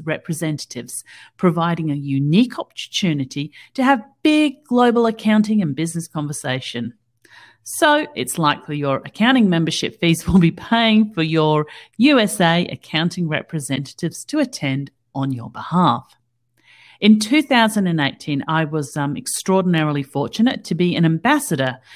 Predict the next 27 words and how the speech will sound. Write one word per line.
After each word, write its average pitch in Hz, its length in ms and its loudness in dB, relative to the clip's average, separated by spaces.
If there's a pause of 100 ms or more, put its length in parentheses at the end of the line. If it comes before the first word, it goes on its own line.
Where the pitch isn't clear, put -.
(240)
for 220 160 2
Sydney 240 500 2
wacoa 139 640 -4
conference, - 540 -4
along 202 320 4
with, 190 240 0 (180)
uh, 95 720 -4 (240)
David 175 380 2
Boyer 165 400 2
and 160 200 -2
Paul 165 260 -4
Meisner, 208 580 -2 (260)
hosts - 360 -6
of - 140 -10
From 127 220 -2
the 175 100 -4
Trenches 139 440 -6
podcast, 175 540 -4 (420)
on 381 120 4
behalf 208 440 2
of 180 100 -8
the 180 80 -4
Chartered 175 480 -4
Accountants 135 540 -6
Australia 131 440 -6
New 135 160 -2
Zealand. 139 540 -4